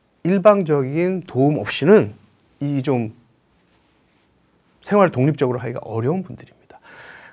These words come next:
그러니까 뭐 정부에서 바우처 서비스, 바우처 서비스, 그리고 시장에 맡기는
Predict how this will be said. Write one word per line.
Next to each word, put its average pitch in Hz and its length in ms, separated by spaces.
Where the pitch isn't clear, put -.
그러니까 226 680
뭐 127 320
정부에서 185 320
바우처 165 400
서비스, 131 420
바우처 151 320
서비스, 147 480
그리고 135 200
시장에 208 400
맡기는 135 480